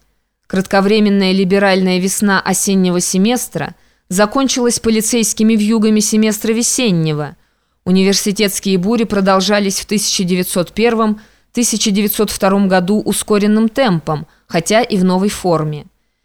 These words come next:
Для истории революционного движения этих лет – Следовало бы подробно описать все перипетии этого бурного года, но здесь не буду уклоняться от темы тюрем и ссылок и буду краток. К началу учебного года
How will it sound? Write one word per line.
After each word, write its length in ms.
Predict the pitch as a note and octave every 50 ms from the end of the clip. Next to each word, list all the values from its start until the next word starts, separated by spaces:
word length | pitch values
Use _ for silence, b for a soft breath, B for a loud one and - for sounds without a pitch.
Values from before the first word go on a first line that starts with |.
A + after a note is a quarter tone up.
| _ _ _
Для 180 | - F3 G3+ A3
истории 480 | G#3+ G#3+ - - A#3+ A#3 G#3+ A3 G#3+
революционного 800 | G#3 G#3+ G#3 A3 A3 A3 G#3+ - - A3+ G#3+ G#3 G#3 G#3 G3 G3
движения 560 | F#3+ F#3 G3 G#3 F#3+ G#3 G#3 G3 F#3+ F#3+ F3+ -
этих 380 | - F#3+ F#3 - G3 F#3 -
лет – 340 | G#3 A3 B3 B3+ B3+ - b b b b b b b b b -
Следовало 520 | - - A3 C4+ C4 A3+ B3+ A#3+ A#3+ A#3+
бы 140 | G#3+ A#3+ A#3+
подробно 500 | A#3+ A3+ G#3 G3 B3 C#4 A#3+ A3+ A3+ G#3
описать 420 | F#3+ G3 A3 G3+ - A#3+ A3 G#3
все 240 | - - - A3 A3
перипетии 680 | G#3+ G#3+ A3 G3+ G#3 G3+ A3+ A3 - - C4 A#3+ F#3+ F3
этого 380 | - F3+ E3+ - F3+ F3 F#3
бурного 440 | F3 F#3 G3 F#3 F3 F#3 F3 F3 F3+
года, 500 | F#3+ G3 A#3+ B3 A3+ E3 D#3+ D3+ D3 D#3+ b b b b b b b
но 140 | - G#3+ A#3
здесь 300 | G#3+ G#3 A#3 D#4 D4 - C#4+
не 100 | C#4+ B3
буду 260 | A3+ A3+ G3+ F3 F3+
уклоняться 640 | F3 E3 - F#3+ F#3+ F#3+ G3 F3+ F3+ - - F#3+ F3
от 140 | E3+ -
темы 300 | - - G3 F3+ F3 E3+
тюрем 320 | E3 - G3+ F#3+ F3 E3+ -
и 120 | - F3
ссылок 520 | - - - - A#3+ B3+ B3+ B3 A#3 - -
и 80 | - G#3
буду 260 | F#3 F#3+ A3+ G#3+ B3+
краток. 580 | A#3+ - F#3+ F#3 E3 D#3 - - D#3 - - _ _ _ _ _ _ _ _ _ _ _ _ _ _
К 80 | _ G3+
началу 400 | G#3+ G#3+ G#3 - B3+ A#3 G#3+ G#3+
учебного 540 | G#3+ G#3 - - A#3+ G#3 G#3 G3+ F#3+ G3 G3
года 420 | F#3 G#3+ B3+ C4 G#3+ A#3 A3 A3